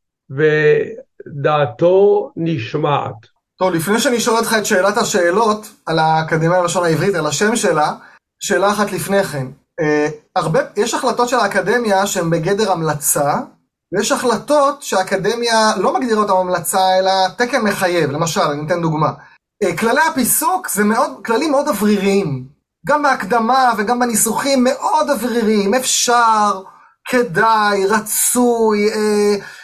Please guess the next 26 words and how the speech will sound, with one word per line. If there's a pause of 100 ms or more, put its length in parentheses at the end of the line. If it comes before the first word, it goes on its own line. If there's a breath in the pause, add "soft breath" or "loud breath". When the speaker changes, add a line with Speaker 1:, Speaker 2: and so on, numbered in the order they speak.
(320 loud breath)
Speaker 2:
זה
לא
מחייב,
זה
מאוד
משתנה. (880 soft breath)
לעומת
זאת,
כללי
הכתיב
המלא, (560)
אם
כותבים
אמא
ביוד
או
בלי
יוד,
הייתה,
מכפילים
את
היוד, (100)
צהריים,
איפה
ישבה
וכולי,